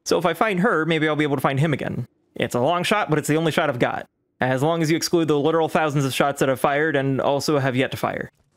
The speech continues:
I thought it'd be good to start looking for her in Iridium Blight, but they insisted that I search in Sawtooth Cauldron.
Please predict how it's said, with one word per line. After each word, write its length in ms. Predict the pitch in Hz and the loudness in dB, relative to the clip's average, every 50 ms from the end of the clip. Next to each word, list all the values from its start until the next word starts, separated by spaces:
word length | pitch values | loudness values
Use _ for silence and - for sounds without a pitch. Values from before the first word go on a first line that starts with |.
| _ - | _ -4
I 60 | - | -2
thought 120 | - 240 240 | 0 0 0
it'd 100 | 254 226 | 0 0
be 80 | 240 | 0
good 100 | 196 214 | 0 0
to 60 | 175 175 | 0 0
start 220 | - 185 165 151 | 0 2 2 2
looking 260 | 165 156 160 165 143 | 2 0 0 0 0
for 160 | - 160 151 | 0 0 0
her 160 | 135 151 139 135 | 2 2 0 0
in 60 | 131 | 0
Iridium 340 | 131 135 131 123 117 113 104 | 0 0 0 0 0 0 0
Blight, 340 | 131 123 113 120 107 113 | 0 0 0 0 -2 0
but 180 | 123 143 135 107 | 0 0 0 2
they 160 | 143 156 170 | 0 0 2
insisted 580 | 185 180 180 - 214 208 208 - 214 202 196 175 | 2 0 0 0 0 0 2 2 0 2 2 2
that 120 | 185 180 | 2 2
I 60 | 185 | 2
search 240 | 170 - 180 165 - | 2 0 0 0 0
in 40 | 165 | 0
Sawtooth 320 | - 180 156 - 160 139 | 0 2 0 0 -2 0
Cauldron. 460 | - 156 127 107 - - - - - | 0 0 0 -2 -2 -6 -6 -8 -8